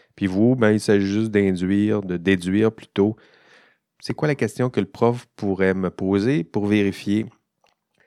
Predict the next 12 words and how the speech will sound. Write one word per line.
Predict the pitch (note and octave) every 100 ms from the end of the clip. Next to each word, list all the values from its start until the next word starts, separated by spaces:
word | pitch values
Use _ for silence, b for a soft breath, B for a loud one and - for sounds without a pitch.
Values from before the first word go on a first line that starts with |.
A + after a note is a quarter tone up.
| _ _ -
si | - G#2
j'ai | G2+
atteint | G2+ - F#2+ G2+ G#2
les | G2 F#2
objectifs | F2 F2 - G#2+ G#2+ G#2
de | G2
module ? | F2+ E2 D2+ E2+ G2 - _ _ _ _ -
Hein ? | A#2 C#3 _ _
Simple, | - - F2 A2 A#2+ G#2
hein ? | B2 _ _ b b b b b
Mais | G#2 G#2+ -
honnête, | G#2 F#2+ F2 F2+ F2+ -